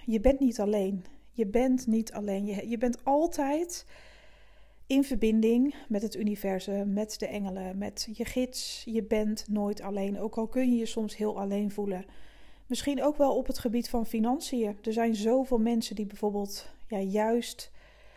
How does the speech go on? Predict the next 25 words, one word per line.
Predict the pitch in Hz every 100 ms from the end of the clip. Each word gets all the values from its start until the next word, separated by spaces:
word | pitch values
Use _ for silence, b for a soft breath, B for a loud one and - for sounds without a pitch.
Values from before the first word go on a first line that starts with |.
| b -
zoveel | - 269 277 262 202
drukte | 220 240 254 -
hebben | 214 214 214
in | 220
hun | 208 202
leven, | 202 202 202 196 196
maar | 202
geen | - 233
vrijheid | - 202 208 196 196 196
hebben | 202 190 196
en | 202
dachten, | 202 190 - -
"Oh, | 240 233 196
als | 208
ik | 226
nou, | 220 214
ik | - 247
werk | 220 220 -
zoveel, | 214 202 208 202
als | 196 202
ik |
nou | 208 202
toch | 202 -
maar | 196
eens | 196 -